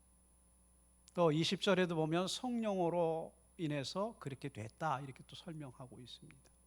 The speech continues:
성령이라고 하는 것은 거룩한 영, 하나님의 영을 가리킵니다. 하나님의 영이 처녀 마리아의 몸에 임하니, 그 성령의 임함과 함께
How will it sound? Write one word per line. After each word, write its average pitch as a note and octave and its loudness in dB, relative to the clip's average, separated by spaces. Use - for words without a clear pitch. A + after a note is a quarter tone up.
성령이라고 F#3+ 4
하는 D#3 2
것은 D#3+ -4
거룩한 E3+ 4
영, C3 4
하나님의 F3 0
영을 C#3 0
가리킵니다. A#2+ -8
하나님의 G#3+ 12
영이 F#3+ 12
처녀 G#3 6
마리아의 F3 8
몸에 E3 10
임하니, E3 4
그 F#3+ 12
성령의 G#3 8
임함과 F#3 10
함께 D#3+ 2